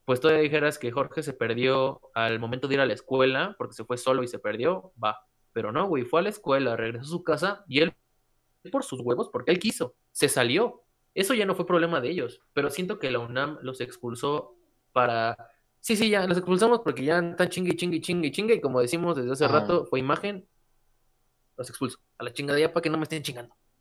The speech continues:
Speaker 1: ¿no?
Speaker 2: El problema
Speaker 1: Yo
Speaker 2: es
Speaker 1: siento
Speaker 2: que,
Speaker 1: que
Speaker 2: por
Speaker 1: fue por eso.
Speaker 2: ejemplo,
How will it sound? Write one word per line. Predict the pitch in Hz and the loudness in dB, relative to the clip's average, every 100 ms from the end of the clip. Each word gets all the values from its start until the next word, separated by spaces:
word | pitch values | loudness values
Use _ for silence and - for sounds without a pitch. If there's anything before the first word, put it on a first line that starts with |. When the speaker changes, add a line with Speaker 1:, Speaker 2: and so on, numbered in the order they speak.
| _ _ - | _ _ -4
Speaker 1:
¿no? | 156 | -2
Speaker 2:
El | 139 139 | 0 4
problema | 131 156 170 165 196 147 | 4 6 4 2 0 0
Speaker 1:
Yo | |
Speaker 2:
es | 151 | 2
Speaker 1:
siento | 160 151 | 2 4
Speaker 2:
que, | 131 | 2
Speaker 1:
que | |
Speaker 2:
por | 113 | 2
Speaker 1:
fue | 110 | 0
por | 120 | 2
eso. | 117 | 2
Speaker 2:
ejemplo, | 107 107 | 0 -2